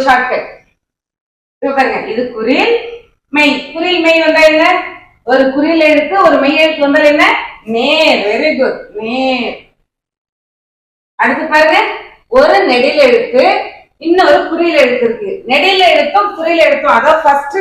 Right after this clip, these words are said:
நெடில் எழுத்து, ரெண்டாவது குறில் எழுத்து வந்து உங்களுக்கு வாய்ப்பாடுல இருக்கா? இதை பார்க்கவே தேவையில்லை. ரெண்டு எழுத்து வந்தாலும் நம்ம நேர்ல பார்க்கவே தேவையில்லை, நிறையில தான் பார்க்கணும்.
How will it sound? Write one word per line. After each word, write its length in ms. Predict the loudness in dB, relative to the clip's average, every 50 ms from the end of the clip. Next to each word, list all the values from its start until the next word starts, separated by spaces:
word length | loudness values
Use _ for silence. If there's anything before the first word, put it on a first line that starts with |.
| 0 0
நெடில் 260 | 0 -2 -4 -2 0 0
எழுத்து, 220 | 0 0 -2 0 0 0
ரெண்டாவது 380 | 0 2 4 4 4 4 2 -2 -4
குறில் 240 | -4 0 2 4 4
எழுத்து 240 | 4 2 0 -2
வந்து 160 | -2 0 0 0
உங்களுக்கு 240 | 0 -2 0 2
வாய்ப்பாடுல 460 | 2 2 2 2 0 0 0 -2 -2 -2 -2
இருக்கா? 260 | -2 -2 0 2 2 2 2 0 -6 -12 -18 -20 _
இதை 160 | -4 -4 -2 0 2 2
பார்க்கவே 260 | 2 2 0 -4 -4 -2
தேவையில்லை. 260 | 0 2 2 2 2 2 2
ரெண்டு 140 | 2 2 4 4
எழுத்து 220 | 2 2 2 0
வந்தாலும் 280 | 0 0 0 2 2 0
நம்ம 160 | 0 -2 -2 -2
நேர்ல 220 | -2 -2 -2 -4 -4 -6
பார்க்கவே 280 | -8 -8 -6 -6 -6 -2 -2
தேவையில்லை, 360 | -2 -2 -2 -4 -6 -6 -8 -10 -14 _ _ _ _ -2
நிறையில 300 | 0 4 4 4 4 4 2 0
தான் 160 | -2 0 -2
பார்க்கணும். 340 | -2 -4 -4 -10 -12 -14